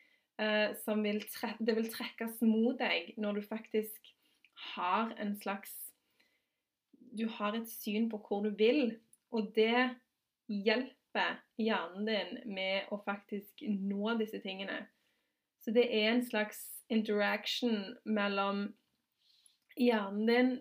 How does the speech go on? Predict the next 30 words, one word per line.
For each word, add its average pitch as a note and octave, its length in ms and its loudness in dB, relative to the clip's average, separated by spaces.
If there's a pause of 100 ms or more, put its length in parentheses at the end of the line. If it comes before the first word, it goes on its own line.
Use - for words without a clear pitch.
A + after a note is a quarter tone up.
det G#3+ 120 -2
du G#3 80 -2
ser G#3 460 -4
for G#3 160 -4
deg, A#3 380 2
og G#3 180 0
at G#3 240 -6
de A3 160 -2
rette A3 460 -8
tingene G#3+ 540 -2 (460)
trekkes A3 440 -6
mot G#3+ 160 0
deg. F#3+ 240 -2 (840)
Det B3 200 0
er G#3+ 320 2 (1120)
så - 280 2
sinnssykt A3+ 520 0
kult, D4+ 380 0 (100)
og A3+ 220 2
for A#3+ 100 0
mange G3 320 -2
så A#3+ 160 0
høres G#3 260 -2
det A3+ 120 -4
kanskje G#3+ 280 -2
sånn G3 280 -2 (100)
woo D4 380 0
ut, F#3 240 -4 (140)
men A#3 420 6 (100)
det A3 80 2